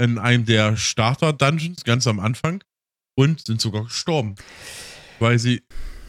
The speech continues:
über s-, dreißig, vierzig Sekunden lang keinen Heiltrank benutzt haben. Die eine hat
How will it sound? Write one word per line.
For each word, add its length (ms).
über 400
s-, 280
dreißig, 560
vierzig 300
Sekunden 380
lang 260
keinen 300
Heiltrank 540
benutzt 340
haben. 180
Die 80
eine 360
hat 160